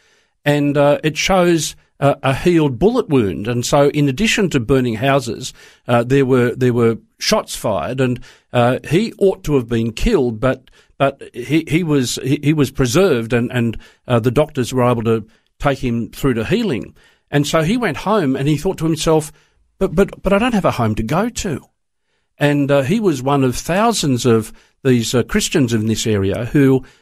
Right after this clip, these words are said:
who just had no homes to go to. And so one of the things that, uh, Barnabas has, uh, Fund has been funding i-, is a housing project. So firstly, uh, building one-room homes. So I'm not talking about one-bedroom homes, one-room homes,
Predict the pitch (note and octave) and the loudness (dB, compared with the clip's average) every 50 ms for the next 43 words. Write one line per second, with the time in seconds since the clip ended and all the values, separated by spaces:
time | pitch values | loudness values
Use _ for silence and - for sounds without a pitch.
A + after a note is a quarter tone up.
0 | _ - C#3+ C3+ E3 E3+ - - C3 A2+ A2 A2+ A2+ G#2 A2 A#2 A2 A2 G#2+ - | _ -2 0 0 0 0 0 0 -2 0 0 0 0 2 2 0 0 0 -2 -4
1 | A2+ A#2 C#3 F#3+ A3+ - - E3 C3 - - _ _ _ _ _ _ _ _ _ | -2 -2 -2 -2 -2 -4 -8 -10 -12 -12 -14 _ _ _ _ _ _ _ _ _
2 | _ - D#3 D3+ D3 - F3 D#3 D3+ F#3 A#3+ D4 E4 G#3 - - E3 D3+ C#3+ - | _ -2 -2 0 0 0 0 0 0 0 -2 -2 -2 -4 -2 -2 0 0 0 -2
3 | - - C3 B2+ B2 - - B2+ A#2+ A2 A2+ B2 C#3+ D#3+ D#3+ C3 B2 - - - | -2 -2 -2 -2 -2 -2 0 0 0 0 0 0 0 0 0 -2 -4 -4 -6 -10
4 | - _ _ _ _ - C3 B2 B2 B2+ B2+ B2 A2+ - - C#3+ B2+ B2 A#2 A#2 | -14 _ _ _ _ -2 -2 -2 -2 -2 -6 -6 -4 -2 -2 0 0 0 0 -2
5 | A2+ G#2+ - B2+ A2+ A2+ A2 - D#3 F3+ G#3 F#3+ B2+ - - - - _ _ _ | -4 -4 -2 0 0 0 0 0 0 0 0 -2 -4 -6 -10 -12 -18 _ _ _
6 | _ _ _ _ - C3+ C3 B2+ B2+ - C#3+ C#3 C3+ B2+ B2+ - - C#3+ C3 - | _ _ _ _ 0 2 2 2 2 2 0 2 2 0 -2 -4 -4 -4 -4 -4
7 | - - F#3 G3+ A3 G3+ - G3 F3 D3+ D3+ C#3+ - C3 A2+ A2 F#2+ - D#2 C2 | -4 -4 -2 -2 -2 -2 -2 -2 -2 -2 -2 -2 -2 0 0 0 -2 -4 -8 -8
8 | F2 - - - - _ _ _ - - D3+ C3 B2+ - - G3 A3 A3 - - | -10 -14 -20 -20 -20 _ _ _ -4 -2 0 0 0 0 2 2 2 2 -2 -4
9 | F#3+ F#3+ A#3 C#4 C#4 - _ _ _ _ _ - B2 B2 A#2 G#2+ D3+ D#3 D3+ C3+ | -2 -2 -2 -4 -6 -12 _ _ _ _ _ -2 -2 0 0 2 2 2 2 2
10 | C#3 C3 B2 A#2 A#2+ D3+ F3+ G3 G3 D#3+ C#3 C#3 C#3+ C#3 C3+ B2+ B2+ - - - | 2 0 0 0 0 -2 -2 -2 -6 -4 -2 0 2 2 2 0 -2 -4 -2 -2
11 | C#3+ C3 A2 G2 - - D3 C#3+ - C3 B2+ F3 G#3 - - F#3+ D#3+ C#3 C#3+ D3 | 0 0 0 -2 -4 -4 -4 -2 0 0 2 0 0 0 0 0 0 2 2 2
12 | C#3 B2 B2+ E3+ F3 D3 E3+ D3+ A#2+ G#2 A2 G#2+ A#2 - - D#3 D#3+ D3+ C3 A#2 | 0 0 0 0 0 0 0 0 0 0 0 -2 -2 -2 0 0 2 4 4 4
13 | A#2 A#2 D#3 F3+ F#3+ F3+ C#3 B2 A2+ G2+ E2+ G#2 G2+ - - G#3 - - | 4 4 4 4 2 0 -2 -2 -2 -2 -2 -4 -8 -12 -12 -12 -14 -14